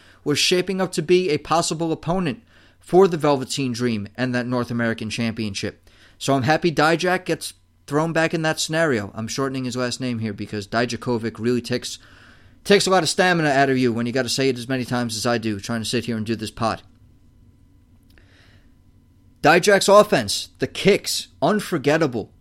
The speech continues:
tornado boots from this one. And he was really needing to use his legs in this contest because Keith Lee had a great focus on the left arm of Dijakovic.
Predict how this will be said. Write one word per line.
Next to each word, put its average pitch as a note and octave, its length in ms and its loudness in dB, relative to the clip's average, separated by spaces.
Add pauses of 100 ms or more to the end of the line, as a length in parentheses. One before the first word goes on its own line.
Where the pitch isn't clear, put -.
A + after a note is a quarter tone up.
tornado D3+ 560 0
boots C3 500 -2 (160)
from B2+ 260 -6
this B2+ 260 -2
one. G2+ 200 -10 (460)
And B2+ 140 -6
he D#3+ 80 -2
was D#3+ 200 0
really F#3 360 6
needing E3 480 0 (280)
to C#3 120 -2
use D3+ 300 0
his B2 200 -2
legs B2 440 -2 (220)
in B2+ 140 -4
this B2+ 200 -2
contest B2+ 680 -4
because A2 300 -8
Keith - 420 -4
Lee E3 300 2 (320)
had B2+ 140 -4
a A#2+ 60 0
great C3 400 -2
focus C#3 580 -2 (300)
on B2+ 140 -4
the B2 120 0
left B2 340 0
arm A#2 380 -4 (160)
of A2+ 140 -6
Dijakovic. A2+ 720 -2